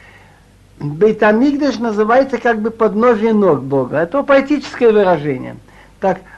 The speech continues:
«Ромаму Ашем Элокейну», возвещайте Бога нашего, говорите о Его величии. И поклоняйтесь у подножия Его ног, Кадош, Он святой.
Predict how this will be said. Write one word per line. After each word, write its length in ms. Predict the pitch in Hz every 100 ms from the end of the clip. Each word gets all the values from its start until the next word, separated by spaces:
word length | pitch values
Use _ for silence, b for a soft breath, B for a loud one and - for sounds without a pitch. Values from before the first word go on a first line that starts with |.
| -
«Ромаму 500 | 156 202 214 220 262
Ашем 420 | 285 233 - 247
Элокейну», 520 | 226 208 208 180 143
возвещайте 720 | 151 190 180 208 226 262 262
Бога 320 | 208 202 175 170
нашего, 400 | 156 - 170 175
говорите 500 | 202 220 262 277 254
о 40 |
Его 160 | 226 226
величии. 600 | 220 202 180 - 143 135 B B B -
И 240 | 233 240
поклоняйтесь 960 | 226 240 226 226 226 247 294 285 196 175
у 60 | 196
подножия 560 | 214 196 226 220 -
Его 220 | 196 175 170
ног, 300 | 226 294 294 B B -
Кадош, 440 | 208 202 247 269 247
Он 180 | 233
святой. 540 | 220 220 190 - 143